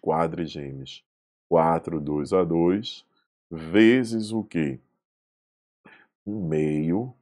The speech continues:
um meio elevado a dois, que é a probabilidade de ser menino. Um menos um meio elevado a dois, que é a probabilidade de ser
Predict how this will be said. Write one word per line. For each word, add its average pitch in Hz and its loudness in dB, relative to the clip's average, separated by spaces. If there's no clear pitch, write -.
um 90 -10
meio 73 -6
elevado 73 0
a 78 -2
dois, 69 -8
que - -6
é - 2
a 78 -2
probabilidade 73 -4
de - -14
ser 76 -10
menino. 71 -12
Um 139 -4
menos 87 -2
um 107 -8
meio 78 -4
elevado 78 0
a 104 2
dois, 80 -2
que - -4
é 113 6
a 95 4
probabilidade 82 0
de 80 -10
ser 78 -8